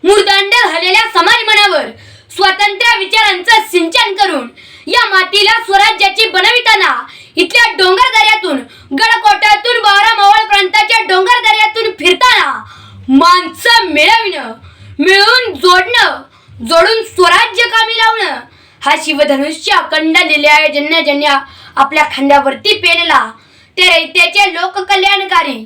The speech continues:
जाणते राजे, राजाधिराज छत्रपती शिवाजी महाराजांना मी प्रणव जाधव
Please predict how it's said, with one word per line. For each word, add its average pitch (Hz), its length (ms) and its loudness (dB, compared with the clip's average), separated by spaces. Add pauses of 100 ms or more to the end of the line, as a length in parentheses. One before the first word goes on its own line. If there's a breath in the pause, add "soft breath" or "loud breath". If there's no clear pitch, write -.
(420 soft breath)
जाणते 349 520 0
राजे, 381 320 -2 (520 loud breath)
राजाधिराज 392 840 2
छत्रपती 381 540 0
शिवाजी 349 380 -2
महाराजांना 320 580 0 (460 loud breath)
मी 427 240 2 (300)
प्रणव 392 400 0
जाधव 359 420 2